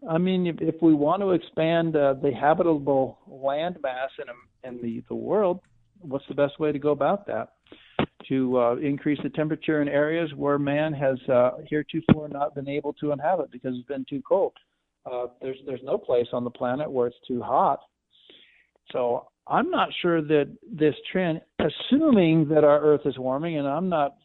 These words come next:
sold on that, although there is some em-, empirical subjective evidence in my life that, that the temperatures in the, 'cause I work outside all the time, Sam,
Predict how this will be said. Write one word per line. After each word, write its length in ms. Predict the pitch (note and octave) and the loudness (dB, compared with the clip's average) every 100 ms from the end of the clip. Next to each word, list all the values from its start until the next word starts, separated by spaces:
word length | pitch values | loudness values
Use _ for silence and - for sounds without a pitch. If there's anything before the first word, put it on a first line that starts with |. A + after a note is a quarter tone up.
| - | -4
sold 220 | D#3 C3+ | 0 0
on 220 | C3 B2 B2 | -2 -4 -6
that, 240 | B2 D#3+ | -4 -2
although 340 | C#3+ C3 C#3 | -4 -4 -4
there 240 | C3 C3 C3 | -2 -4 -4
is 300 | D3+ D#3+ D3+ - | 0 2 0 -2
some 200 | - C3+ | 0 0
em-, 160 | B2+ A#2+ _ _ - - | 0 -6 _ _ -20 -12
empirical 840 | B2+ A#2 D#3 D3+ D3 C#3+ C3 B2 - - _ _ - | -12 -4 2 4 2 2 2 0 -6 -20 _ _ -6
subjective 480 | B2+ A#2+ D#3 - D#3+ | -4 2 2 4 4
evidence 460 | C#3 C3+ C#3 E3+ F#3 - | 4 4 0 -2 -4 -4
in 160 | C3 | -4
my 220 | B2+ E3+ A3+ | 2 2 4
life 380 | C3+ C#3+ G3+ - - - G3 C#3 | 4 2 0 -4 -20 -20 -16 -8
that, 180 | C3+ C3 - C#3 | -8 -8 -16 -10
that 140 | C3 _ _ - | -10 _ _ -10
the 140 | C#3+ B2+ | -8 -6
temperatures 540 | D3+ C#3 - C#3 C3 C3+ | -6 -6 -4 -4 -2 -4
in 140 | B2+ | -4
the, 120 | B2+ B2 | -6 -6
'cause 180 | C3+ | -2
I 100 | D#3 | 2
work 240 | F3+ D3 C#3+ | 2 0 0
outside 460 | C3+ - E3 F3 C#3+ | -2 -2 0 2 2
all 120 | B2 | -2
the 100 | B2 | -6
time, 340 | B2 A#2 B2+ - | -8 -6 -6 -10
Sam, 380 | B2+ B2+ E3 | -10 -8 -8